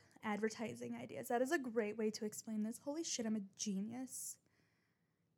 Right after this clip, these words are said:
Tell me you work in S E O without telling me you work in S E O. I'll go first. Rewind that fifteen seconds. Anyways, um, so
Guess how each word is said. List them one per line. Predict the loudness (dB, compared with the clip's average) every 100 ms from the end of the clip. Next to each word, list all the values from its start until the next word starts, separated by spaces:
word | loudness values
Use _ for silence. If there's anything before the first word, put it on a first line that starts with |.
| _ _
Tell | 0 6 8
me | 8 8
you | 8 8
work | 8 6
in | 2
S | 2 4 2 2
E | 8
O | 10 10
without | 8 8 6
telling | 6 -2 0 0
me | -2
you | -6
work | -6
in | -8
S | -8 -8 -4
E |
O. | 0
I'll | 0 -2
go | -4 -8
first. | -12 -14 -14 -14 -16 _ _ _ _ _ _ _ _ 0
Rewind | 2 2 0 -2
that | -4 -10
fifteen | -16 -12 -8
seconds. | -8 -10 -10 -6 -4
Anyways, | -2 -2 -2 -6 -10 _ _
um, | 4 6 6 4 -2 -6 _ _ _ _ _ _ -20
so | -10 2 4 6 4 2